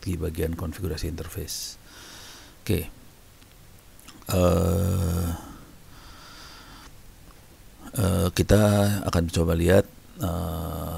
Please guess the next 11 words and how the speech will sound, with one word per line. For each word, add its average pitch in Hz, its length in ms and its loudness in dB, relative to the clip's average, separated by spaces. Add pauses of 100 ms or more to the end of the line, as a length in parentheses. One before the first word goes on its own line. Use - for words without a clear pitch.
terutama 85 480 2
bagaimana, 87 880 0 (400)
eh, 82 240 -4
interface 85 560 0
yang 82 160 -4
kita 80 640 -4 (160)
bisa 78 240 2
pakai 82 400 0
untuk, 80 480 -4 (320)
eh, 78 240 -8
I - 20 -2